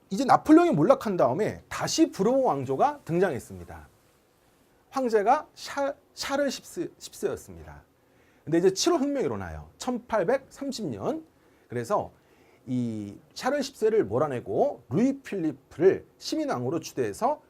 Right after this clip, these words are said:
입헌 군제가 이루어집니다. 자, 네덜란드로부터 벨기에가 독립됐습니다. 아까 지도 보시면 여기 벨기에가, 예, 네덜란드한테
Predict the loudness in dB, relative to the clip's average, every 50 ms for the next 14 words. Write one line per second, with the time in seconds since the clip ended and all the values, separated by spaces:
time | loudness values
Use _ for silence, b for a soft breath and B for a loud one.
0 | _ _ -6 -6 -6 -6 -6 -6 -6 -4 -2 -2 -2 -2 -2 -2 -2 -2 -4 -4
1 | -6 -10 -10 -12 -14 -12 -14 -14 -16 -18 -20 _ _ _ _ _ _ _ _ _
2 | _ _ _ _ b b b b b b b b b b b b b b b 2
3 | 2 2 2 4 4 4 4 4 2 2 0 0 0 2 4 4 4 2 2 -2
4 | -2 0 2 0 2 4 4 2 2 0 0 -2 -4 -2 -4 -6 -8 -8 -12 -12
5 | -12 -10 -6 -4 -2 -2 -4 -4 -10 _ -10 -6 -6 -6 -6 -4 -6 -4 -4 -4
6 | -6 -4 -6 -4 -4 -4 -6 -4 -4 -4 -2 -2 -2 -2 -2 -4 -4 -4 -2 -2
7 | -4 -4 -8 -12 -8 -4 -2 -2 0 2 0 0 0 0 -4 -6 -6 -6 -8 -2
8 | 0 0 0 -2 -4